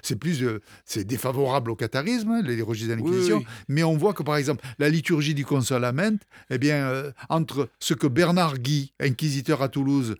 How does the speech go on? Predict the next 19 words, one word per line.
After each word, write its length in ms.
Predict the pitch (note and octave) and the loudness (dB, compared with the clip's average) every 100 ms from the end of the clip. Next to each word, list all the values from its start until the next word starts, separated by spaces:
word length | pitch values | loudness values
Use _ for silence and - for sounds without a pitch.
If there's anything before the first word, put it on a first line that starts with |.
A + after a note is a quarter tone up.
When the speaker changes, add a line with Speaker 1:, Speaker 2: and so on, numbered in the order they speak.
| - | -8
Speaker 1:
dit 240 | A#2 E3+ | -2 -2
du 120 | C3 | -2
Consolament, 680 | A2+ C#3 A#2 A#2+ A#2+ B2 B2 - | 0 0 0 0 0 0 -2 -2
euh, 160 | A2+ A2 | -2 -2
hérétique, 600 | A#2 B2+ B2 G#3+ A#3 A#3 A3+ - - - | -2 -2 -2 -2 -2 -4 -6 -10 -12 0
correspond 480 | A3+ F#3 - G#3+ | 2 2 0 0
à 40 | G#3+ | 0
ce 120 | F#3+ | 0
que 300 | D#3 E3 D#3+ | 0 2 2
les, 200 | D#3 E3 | 2 2
les 80 | E3+ | 0
registres, 460 | C#3+ C#3+ E3 C3 C#3+ | 0 0 -2 -4 -2
euh, 220 | C#3 C3 - - - | -2 -2 -8 -16 -2
les, 200 | C3 C3 | 0 2
les 140 | C#3 | 2
rituels 500 | B2 A#2 - D3+ C#3+ | 0 0 2 2 2
cathares 460 | C3 B2 D#3+ F3+ E3+ | 0 -2 -2 -4 -4
qu'on, 300 | C#3+ C3 A#2+ | -4 -4 -6
que, 240 | D3 C#3 | -6 -8